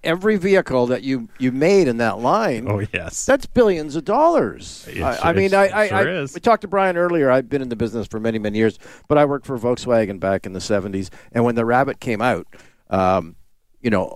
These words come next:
Speaker 1: within months, all of a sudden there was problem after problem after problem, and they all were the same, same issue. And I, and I, we would talk to each other and say, "Didn't they test these vehicles?" I mean, you know, they, of course, North America is a different market, but, but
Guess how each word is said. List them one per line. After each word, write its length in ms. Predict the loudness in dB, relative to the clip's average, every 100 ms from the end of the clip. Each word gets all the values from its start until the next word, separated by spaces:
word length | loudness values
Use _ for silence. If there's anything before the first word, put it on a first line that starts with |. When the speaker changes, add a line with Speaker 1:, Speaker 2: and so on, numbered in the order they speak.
| -10
Speaker 1:
within 400 | -2 2 2 2
months, 380 | 0 0 -2 -2
all 140 | -2
of 80 | 0
a 40 | -4
sudden 340 | -2 -2 0
there 80 | -6
was 200 | -6 -8 -10
problem 340 | -4 -4 -4 -8
after 240 | -8 -10
problem 340 | -4 -4 -2
after 200 | -6 -6
problem, 240 | 0 0 0
and 100 | 0
they 60 |
all 160 | 2 2
were 160 | 0 -6
the 100 | -6
same, 300 | -6 -6 -6
same 260 | -6 -4
issue. 440 | -4 -4 -6 -6 -10 -16 -20 _ _
And 140 | -2 0
I, 80 |
and 180 | 0 -2
I, 140 | -2 -4 -18 -6
we 100 | -2
would 200 | 0 2
talk 180 | 2 2
to 100 | -2
each 120 | -2
other 200 | 0 0
and 80 | -2
say, 240 | 2 0 0 -10 -20 _ 0
"Didn't 220 | 0 4
they 100 | 2
test 340 | 2 0 0
these 200 | -2 -4
vehicles?" 580 | -2 -4 0 2 2 -2 -12 -12 -2
I 100 | 0
mean, 280 | 2 0 -4 -10
you 120 | 0 2
know, 80 |
they, 140 | 4 2 0 _ _ _ -6
of 240 | -4 -2 2
course, 240 | 2 2
North 240 | 2 2 2
America 340 | 2 2 2
is 60 | -2
a 60 |
different 360 | -2 -4 -4 -2
market, 400 | 0 0 -2 0
but, 260 | 0 0 0
but 160 | -2